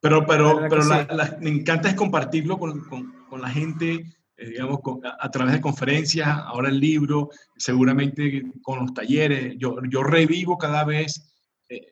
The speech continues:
Speaker 1: eh, lo que hicimos allá pa-, para que la gente se lleve de aquí, eh, a-, aprendizajes. Y, y, y no tienes idea cuánta gente después que hizo nuestros cursos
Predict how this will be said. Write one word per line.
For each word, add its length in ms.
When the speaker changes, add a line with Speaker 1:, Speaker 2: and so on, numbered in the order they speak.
Speaker 1:
eh, 140
lo 100
que 100
hicimos 280
allá 280
pa-, 160
para 200
que 80
la 120
gente 440
se 220
lleve 300
de 80
aquí, 560
eh, 300
a-, 260
aprendizajes. 840
Y, 260
y, 240
y 120
no 180
tienes 220
idea 360
cuánta 320
gente 320
después 320
que 120
hizo 180
nuestros 320
cursos 360